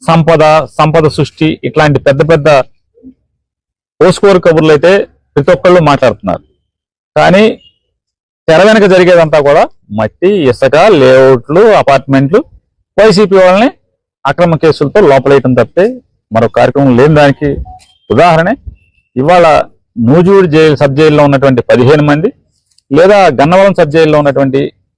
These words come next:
ఐదుగురు, వీరందరినీ కూడా రెండు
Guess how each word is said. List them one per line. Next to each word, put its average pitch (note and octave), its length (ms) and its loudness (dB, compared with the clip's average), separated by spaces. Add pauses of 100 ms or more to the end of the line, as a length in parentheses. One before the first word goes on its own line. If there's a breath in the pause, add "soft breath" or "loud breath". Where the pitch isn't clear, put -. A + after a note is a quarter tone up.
(100)
ఐదుగురు, A#2+ 400 0 (760)
వీరందరినీ F3+ 560 0
కూడా F#3+ 180 2 (640)
రెండు E3+ 440 2